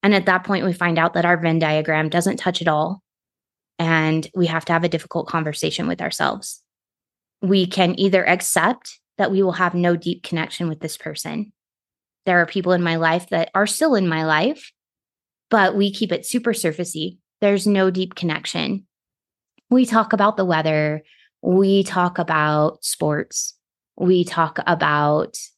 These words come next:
gardening, but nothing personal. It's, it's like talking to somebody at the grocery store. And that's okay. Like,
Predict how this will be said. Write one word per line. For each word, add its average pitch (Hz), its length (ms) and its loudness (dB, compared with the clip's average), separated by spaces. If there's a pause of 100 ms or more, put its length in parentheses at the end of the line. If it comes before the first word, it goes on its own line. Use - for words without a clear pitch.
(140)
gardening, 151 600 0 (680)
but 175 140 2
nothing 165 320 0
personal. - 580 -4 (720)
It's, 175 280 0
it's - 180 -4
like 226 160 2
talking 220 320 0
to 214 80 0
somebody 226 340 2
at 214 100 0
the - 60 -6
grocery 202 320 -4
store. - 360 -4 (1080)
And 165 600 2 (420)
that's 208 300 -2
okay. 226 420 0 (240)
Like, 202 300 2